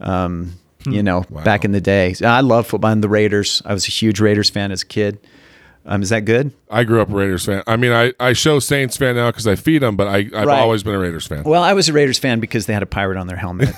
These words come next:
Speaker 1: and I was,
Speaker 3: <laughs>
Speaker 1: I was five years old, and so if you got, like, a
Speaker 2: Oh, the
Speaker 1: cool
Speaker 2: reason we
Speaker 1: eye
Speaker 2: choose our
Speaker 1: patch,
Speaker 2: teams.
Speaker 1: right?
Speaker 3: Well,
Speaker 1: Silver
Speaker 3: so
Speaker 1: and
Speaker 3: you
Speaker 1: black.
Speaker 3: were, you were, you were plucked out by marketing at an early age, man.
Speaker 1: Yes.
Speaker 3: They got you.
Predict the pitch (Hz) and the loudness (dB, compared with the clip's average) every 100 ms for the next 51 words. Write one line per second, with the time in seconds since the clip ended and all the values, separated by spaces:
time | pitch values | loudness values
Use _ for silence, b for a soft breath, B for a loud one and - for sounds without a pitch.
0 | 233 113 113 117 117 113 - - - 117 | 0 0 0 2 2 2 0 -2 -4 -2
1 | 123 120 - 131 123 123 113 120 120 131 | 0 0 0 0 0 0 0 2 2 0
2 | - - 120 117 113 110 107 - 131 123 | -4 -8 -2 0 0 -2 -2 0 2 4
3 | 120 123 147 139 160 151 139 147 135 139 | 2 0 -2 2 4 2 0 0 0 2
4 | 127 147 147 127 190 185 170 127 151 160 | 2 2 2 2 2 4 2 2 0 2
5 | 139 120 135 - 117 113 117 - b b | 0 0 -2 -2 -4 -6 -10 -14 b b
6 | 151 165 208 - - 185 147 139 175 147 | 2 2 2 0 2 2 4 2 4 4
7 | 160 123 135 156 143 113 - 123 135 147 | 2 0 0 2 2 0 -4 0 2 2
8 | 123 - _ _ - - 127 - 127 - | 2 -2 _ _ -4 0 0 2 0 2
9 | 117 117 120 131 117 113 110 120 117 120 | 2 2 2 2 2 4 2 2 2 2
10 | 123 117 147 131 110 104 110 101 127 127 | 2 2 2 0 0 2 2 2 2 2
11 | 120 151 175 | 0 0 2